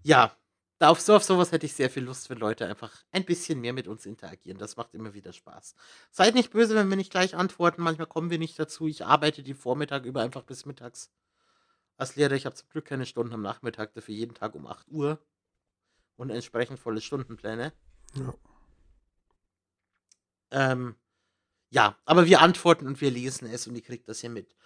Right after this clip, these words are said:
Speaker 1: Und was ich mir dann eben noch erwünsche, ist, dass wir öfter zum Streamen kommen, weil ich hab echt Lust drauf.
Speaker 2: Ich hätte
Speaker 1: Irgendwie
Speaker 2: auch Bock,
Speaker 1: juckt
Speaker 2: ja.
Speaker 1: mich das gewaltig in den Fingern, in den Händen,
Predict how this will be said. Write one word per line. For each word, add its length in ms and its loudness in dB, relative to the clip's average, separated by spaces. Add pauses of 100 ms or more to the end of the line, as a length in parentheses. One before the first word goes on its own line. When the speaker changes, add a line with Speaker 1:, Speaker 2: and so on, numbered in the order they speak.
(280)
Speaker 1:
Und 240 8
was 180 4
ich 220 -6
mir 120 -4
dann 160 -2
eben 180 -4
noch 160 -6
erwünsche, 640 -6
ist, 200 -14
dass 220 -12
wir 140 -8
öfter 320 -16
zum 160 -14
Streamen 480 -10
kommen, 360 -14
weil 120 -14
ich 140 -14
hab 180 -20
echt 200 -20
Lust 300 -8
drauf. 300 -20 (720)
Speaker 2:
Ich 200 2
hätte 160 10
Speaker 1:
Irgendwie 160 8
Speaker 2:
auch 160 10
Bock, 140 4
Speaker 1:
juckt 120 0
Speaker 2:
ja. 120 -4
Speaker 1:
mich 160 -8
das 340 -8
gewaltig 600 -6
in 120 -10
den 140 -10
Fingern, 380 -10
in 120 -14
den 140 -20
Händen, 460 -16